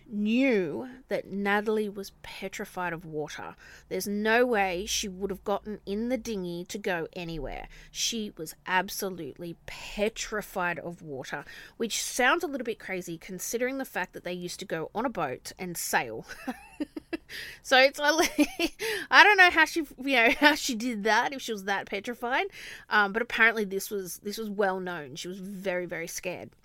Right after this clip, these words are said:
Okay, so at that point, Dennis says, "Okay, we, we need to turn on the floodlights and we need to start looking." And Robert says, "We're not turning on the floodlights of the boat, um, and we're not calling for help just yet."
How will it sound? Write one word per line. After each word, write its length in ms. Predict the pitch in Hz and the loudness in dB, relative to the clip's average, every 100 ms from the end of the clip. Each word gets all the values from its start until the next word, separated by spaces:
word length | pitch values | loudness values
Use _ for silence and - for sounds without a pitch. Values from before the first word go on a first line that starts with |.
| _ _ - 294 | _ _ -10 -4
Okay, 280 | 294 214 | 2 2
so 340 | - - 254 - - - - _ - - - - 269 | 2 8 8 6 -8 -20 -20 _ -20 -20 -20 -2 0
at 160 | 381 | 4
that 180 | 320 285 | 4 4
point, 300 | - 214 190 | 0 -4 -2
Dennis 260 | 208 202 - | -2 -2 -2
says, 640 | - 190 180 - - - 233 | -2 -2 -4 -8 -10 -4 0
"Okay, 220 | 254 202 | 4 4
we, 240 | 202 208 - | 2 -4 -4
we 160 | 233 | -2
need 180 | 214 214 | 0 0
to 100 | 214 | -2
turn 240 | - 226 196 | -2 -2 -2
on 120 | 185 | -2
the 60 | |
floodlights 760 | 175 - 262 233 233 220 196 - | -4 2 2 4 6 6 4 -2
and 120 | 220 | -10
we 60 | 202 | -8
need 180 | 180 180 | -8 -8
to 60 | |
start 320 | - - 165 180 | -8 -8 -8 -10
looking." 320 | - 170 - _ _ _ _ _ _ - - | -10 -14 -16 _ _ _ _ _ _ -10 0
And 120 | 226 | 6
Robert 200 | 220 190 | 6 6
says, 180 | 220 196 | 2 2
"We're 100 | 202 | 0
not 140 | 190 | 0
turning 280 | - 185 180 | -4 -4 -4
on 80 | 170 | -8
the 40 | |
floodlights 540 | - 165 165 151 143 - | -8 -8 -4 -6 -6 -14
of 120 | - | -12
the 60 | |
boat, 260 | 180 233 381 - - - - - - - | 2 2 2 -4 -20 -20 -20 -20 -12 -4
um, 340 | 180 170 165 _ _ 196 | -2 -2 -6 _ _ -6
and 400 | 185 175 170 - | -4 -4 -6 -4
we're 80 | 202 | 0
not 160 | 208 | 0
calling 260 | - 202 180 | -2 -6 -6
for 120 | - | -8
help 280 | - 165 - | -8 -8 -8
just 260 | 147 - 160 | -10 -10 -10
yet." 300 | - - | -12 -16